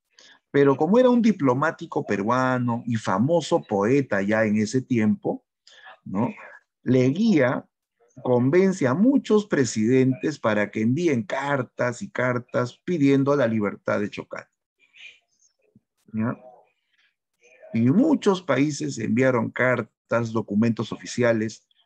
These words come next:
pidiendo la libertad del diplomático peruano. Hasta incluso interviene el rey de España y hasta el Papa, chicos.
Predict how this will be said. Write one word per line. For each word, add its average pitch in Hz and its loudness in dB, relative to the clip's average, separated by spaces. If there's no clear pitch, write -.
pidiendo 135 2
la 135 2
libertad 113 -2
del 117 -2
diplomático 98 -6
peruano. - -16
Hasta 127 0
incluso 208 2
interviene 156 0
el 127 0
rey 160 2
de 151 2
España 170 0
y 120 0
hasta 120 0
el 104 -2
Papa, 220 -2
chicos. - -20